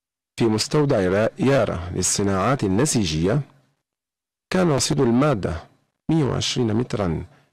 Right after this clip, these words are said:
بسعر أربعمية ليرة سوري للمتر الواحد، وذلك بتاريخ واحد ستة. وقد كانت قائمة الكميات المستلمة خلال الشهر السادس كما يأتي:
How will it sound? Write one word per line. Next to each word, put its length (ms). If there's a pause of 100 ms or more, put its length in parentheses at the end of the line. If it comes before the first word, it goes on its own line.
(100)
بسعر 560
أربعمية 540
ليرة 240
سوري 380
للمتر 460
الواحد، 600 (580)
وذلك 340
بتاريخ 540
واحد 300
ستة. 480 (2750)
وقد 220
كانت 340
قائمة 460
الكميات 640
المستلمة 720
خلال 560
الشهر 380
السادس 640 (120)
كما 280
يأتي: 540